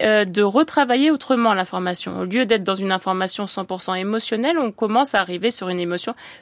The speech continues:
plus rationalisée, plus compréhensible, euh, qui a moins d'absurde et qui permet du coup d'être beaucoup plus, euh, facilement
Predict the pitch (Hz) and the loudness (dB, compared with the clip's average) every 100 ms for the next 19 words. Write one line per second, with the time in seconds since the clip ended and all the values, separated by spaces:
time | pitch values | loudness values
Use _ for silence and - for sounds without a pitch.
0 | - - 277 214 220 - 240 214 202 202 | -6 2 2 2 -2 -2 -2 0 -2 -2
1 | 196 254 - - _ - 311 302 262 247 | -2 -2 -4 -14 _ 2 2 2 -2 -2
2 | 208 196 - 370 - - - - 185 180 | -2 0 -2 -2 -6 -10 -14 -4 -2 0
3 | - 175 190 220 185 - - 330 349 180 | 0 0 0 -2 -2 -4 -2 0 0 -2
4 | - - - 208 220 196 190 233 202 - | -8 -10 -8 -6 -4 -2 -2 -2 -6 -4
5 | 294 233 - 170 185 208 208 - 269 220 | -2 -2 -4 -8 -8 -8 -6 -2 0 0
6 | 208 185 175 - 202 202 220 | 0 2 0 0 -2 0 -2